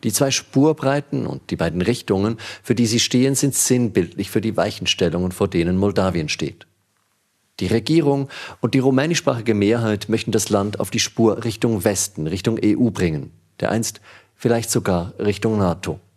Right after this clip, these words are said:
Mit dem Antrag auf einen E U-Beitritt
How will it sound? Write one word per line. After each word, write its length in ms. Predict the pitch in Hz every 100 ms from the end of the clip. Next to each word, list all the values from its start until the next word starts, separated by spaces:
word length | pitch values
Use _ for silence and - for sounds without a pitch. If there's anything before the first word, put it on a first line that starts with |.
| _ _ _ _ _ -
Mit 100 | 82
dem 120 | 80
Antrag 440 | 107 101 82 -
auf 140 | 78 87
einen 240 | 87 90
E 140 | - 117
U-Beitritt 540 | 90 107 113 - 104